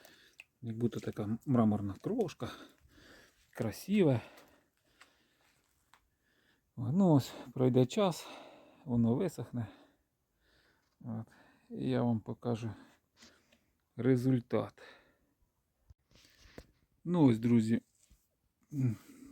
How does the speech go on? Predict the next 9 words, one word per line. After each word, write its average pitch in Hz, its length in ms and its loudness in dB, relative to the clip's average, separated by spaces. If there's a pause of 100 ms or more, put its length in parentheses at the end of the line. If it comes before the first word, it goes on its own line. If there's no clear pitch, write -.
(140)
підсохло. 120 720 2 (1080)
ця 117 180 0
жижа, 131 420 2
яка 151 260 -2
була 143 220 2
в 139 40 4
мене 143 220 6
у 139 60 6
відеречку. 135 720 4